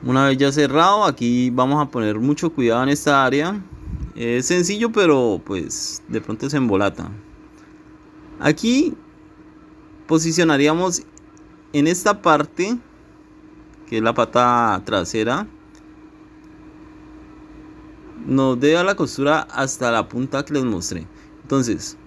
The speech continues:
vamos a coger esta área que no se parece en nada a la, a la parte de la pata.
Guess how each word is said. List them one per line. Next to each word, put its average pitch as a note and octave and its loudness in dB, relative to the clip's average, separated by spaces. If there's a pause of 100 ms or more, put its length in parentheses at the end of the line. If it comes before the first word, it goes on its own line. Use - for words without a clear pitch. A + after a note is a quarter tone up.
(340)
vamos E3 0
a G#3 -4
coger C3+ 0
esta D3+ 4
área D3 -2
que E3+ -2
no B2 0
se C#3+ 0
parece A2+ 0
en B2 -4
nada C3+ 0
a A2 -2
la, G2 -2 (180)
a G#2 -10
la G#2 -4
parte G#2 -6
de C3 2
la G2 2
pata. A#2+ 0